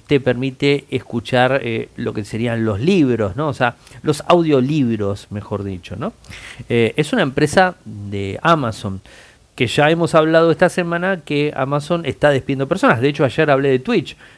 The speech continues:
que es de Amazon hace seis, siete años. Eh, hablamos, eh, casi el año pasado, creo que fue, de Prime Video,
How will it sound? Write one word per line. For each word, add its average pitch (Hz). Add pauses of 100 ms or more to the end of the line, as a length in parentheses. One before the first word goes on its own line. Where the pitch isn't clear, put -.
(160)
que 127
es 123
de 143
Amazon 147
hace 113
seis, 127
siete 123
años. 151 (520)
Eh, 131
hablamos, 143
eh, 113 (460)
casi 220
el 120
año 139
pasado, 127
creo 113
que 113
fue, 165
de 120
Prime 123
Video, 170